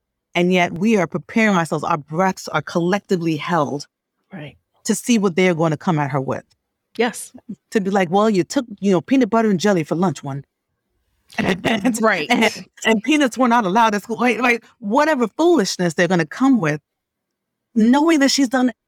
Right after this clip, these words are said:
Speaker 1: everything that she needed to do to get to this space and still not trusting that they are gonna do what they are supposed to do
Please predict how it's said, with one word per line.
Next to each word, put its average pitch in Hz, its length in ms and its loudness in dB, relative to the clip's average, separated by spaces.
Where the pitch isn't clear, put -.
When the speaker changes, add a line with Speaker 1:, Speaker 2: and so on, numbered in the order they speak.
Speaker 1:
everything 254 580 2
that 247 120 0
she 240 160 2
needed 226 380 2
to 226 100 0
do 208 260 0
to 190 80 2
get 196 280 -2
to 196 120 -4
this 180 180 -4
space - 500 -8
and 175 120 -2
still 208 640 0
not 180 220 0
trusting 156 680 -6
that 170 220 -2
they 185 180 2
are 185 80 0
gonna 165 220 -2
do 156 180 -2
what 156 160 0
they 160 140 0
are 147 100 0
supposed - 540 -6
to 156 80 -6
do 143 340 -8